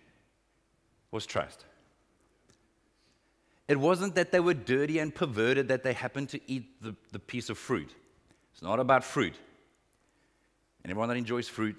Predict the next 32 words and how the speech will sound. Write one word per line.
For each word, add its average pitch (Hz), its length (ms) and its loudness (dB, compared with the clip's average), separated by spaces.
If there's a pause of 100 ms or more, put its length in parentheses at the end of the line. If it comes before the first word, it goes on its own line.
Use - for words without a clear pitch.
is 101 100 -8
like, 98 180 0
"Amen." 92 380 -4 (600)
It's 117 80 -14
not, 156 280 4
it's 127 120 -4
not 160 120 6
about 165 340 6
that. 87 180 0 (1800)
That's 190 160 4
why 147 260 6
I 143 80 2
would 170 140 0
say 143 220 6
that 127 200 4 (160)
often 147 500 -2 (600)
the 113 140 -2
problem 180 400 2
in 156 60 4
our 139 100 4
lives 135 340 0
is 123 140 -4
not 147 260 2
even 147 340 -2
the, 120 240 6
if - 140 -10
you 127 60 -2
want 127 100 0
to 113 60 -2
use 156 160 0
the 147 80 0
word 120 120 2